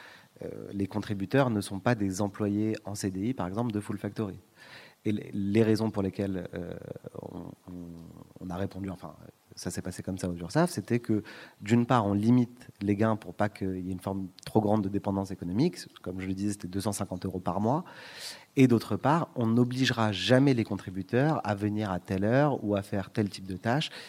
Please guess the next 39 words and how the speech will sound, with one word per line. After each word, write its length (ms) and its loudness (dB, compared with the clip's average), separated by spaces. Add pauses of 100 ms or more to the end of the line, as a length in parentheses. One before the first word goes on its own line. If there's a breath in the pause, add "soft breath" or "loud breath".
(180 loud breath)
Ils 80 4
viennent 160 10
sur 120 2
la 120 6
plateforme, 560 4
il 60 2
y 20 4
a 40 2
des 120 2
projets 320 -2
en 100 -4
cours, 320 0 (100)
ils 160 -6
choisissent 600 0
les 60 0
projets 240 2
sur 140 -4
lesquels 280 -2
ils 100 -2
veulent 200 2
contribuer. 600 -2 (380 loud breath)
Et 80 2
ça 160 8
aussi, 180 4
c'est 120 0
une 100 2
forme 260 0
de, 220 2
c'est, 240 -2
c'est 100 -2
un 80 2
cercle 240 -2
vertueux 320 2
parce 160 0
que 80 -4
ça 80 -2
veut 80 0
dire 140 4
que 180 0